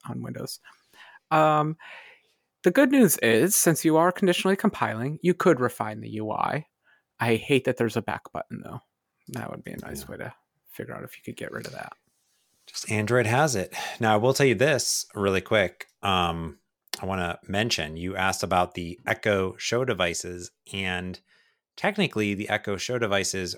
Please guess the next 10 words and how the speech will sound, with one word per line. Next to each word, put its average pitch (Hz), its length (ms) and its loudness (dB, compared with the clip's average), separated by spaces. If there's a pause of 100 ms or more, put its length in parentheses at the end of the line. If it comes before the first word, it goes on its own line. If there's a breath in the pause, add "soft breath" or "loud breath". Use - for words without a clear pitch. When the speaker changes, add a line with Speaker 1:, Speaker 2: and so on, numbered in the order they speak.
Speaker 2:
run 98 380 -2
Fire 104 480 2
T 92 400 -6
V, 98 520 0 (460)
so 165 440 4
if 110 200 -4
I 104 80 2
made 107 260 0
my 104 140 0
app 92 320 -6